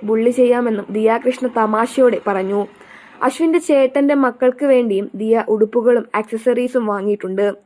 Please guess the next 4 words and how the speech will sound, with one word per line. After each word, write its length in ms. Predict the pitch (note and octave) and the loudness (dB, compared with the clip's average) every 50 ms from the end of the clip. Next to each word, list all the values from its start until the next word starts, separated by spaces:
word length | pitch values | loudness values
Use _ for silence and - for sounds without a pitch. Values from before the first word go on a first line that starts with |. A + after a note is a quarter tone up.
| _ _ _ - - _ _ - | _ _ _ -20 -20 _ _ -6
ദിയയ്ക്കും 460 | G#3+ A#3+ B3 B3+ B3 B3+ D4 C4 - | 0 2 2 2 2 0 -8 -6 -4
വസ്ത്രങ്ങളും 600 | - A3 A3 A3 - A3+ A#3+ A#3+ A#3+ B3 A#3+ A#3 - | -4 -4 -4 -4 -6 -6 -4 0 2 0 0 0 0
ആഭരണങ്ങളും 640 | G#3 G#3 G#3+ G#3 A3+ A3+ A3+ A#3+ A#3 A#3+ A#3 G#3+ - - | 0 0 0 0 0 0 0 -2 -2 -2 -2 -2 -4 -4
വാങ്ങിയിട്ടുണ്ട്. 920 | G3 G3+ G3+ G3 G3+ G3+ G3+ - G3+ G#3 G3+ G#3 G#3 G#3 - - _ _ | -6 -6 -4 -4 -6 -8 -6 -6 -8 -4 -2 -2 -2 -2 -4 -10 _ _